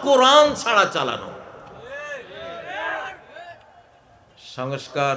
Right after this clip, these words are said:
করতে হবে রাষ্ট্রকে, সংস্কার করতে হবে নিজেকে।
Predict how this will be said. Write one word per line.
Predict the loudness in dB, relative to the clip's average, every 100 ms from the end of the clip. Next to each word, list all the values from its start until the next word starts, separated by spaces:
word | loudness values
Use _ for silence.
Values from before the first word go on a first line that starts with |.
| -4
করতে | -10 -8 -6
হবে | -4 -2
রাষ্ট্রকে, | -2 -2 -4 -8 -8 -10 -14 -18 -20 -20 -20 -20 _ _ _ _ _ -14
সংস্কার | -10 -8 -8 -4 -2 0
করতে | -2 -8 -6 -4
হবে | -4 -4
নিজেকে। | -6 -6 -6 -6 -8